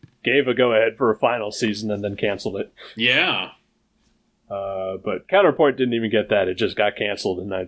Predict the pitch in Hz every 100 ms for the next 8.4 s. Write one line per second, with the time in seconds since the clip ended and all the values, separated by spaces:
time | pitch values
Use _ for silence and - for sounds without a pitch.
0 | - 101 - - 107 127 123 131 135 135
1 | 139 - 143 156 143 151 127 92 92 -
2 | - - - 117 - 92 82 - - -
3 | _ - 98 95 98 92 - _ - -
4 | - _ _ _ _ _ _ - - -
5 | - _ 95 95 95 95 95 98 98 101
6 | 139 90 117 120 - - 90 92 90 90
7 | - _ - 95 95 90 - - _ 117
8 | 98 92 87 90